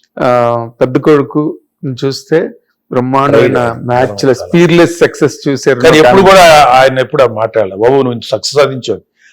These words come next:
Speaker 2: ఆయన భయం ఏంటంటే దిష్టి తగులుతుంది భయం ఆయనకి. ఆ మాట అంటానికి ఎందుకు అనేవాడు కదంటే,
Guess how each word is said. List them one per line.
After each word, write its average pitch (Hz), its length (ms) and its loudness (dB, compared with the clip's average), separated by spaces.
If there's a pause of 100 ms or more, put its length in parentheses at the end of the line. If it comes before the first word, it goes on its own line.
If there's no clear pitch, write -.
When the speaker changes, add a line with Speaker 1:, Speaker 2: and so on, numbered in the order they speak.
Speaker 2:
ఆయన 131 140 -4
భయం 156 260 4
ఏంటంటే 175 240 0
దిష్టి 143 220 -10
తగులుతుంది 151 360 0
భయం 104 200 -8
ఆయనకి. 85 300 -20 (960)
ఆ - 20 -16
మాట 127 300 0
అంటానికి 147 360 -2
ఎందుకు 147 180 -2
అనేవాడు 160 340 2
కదంటే, 143 540 0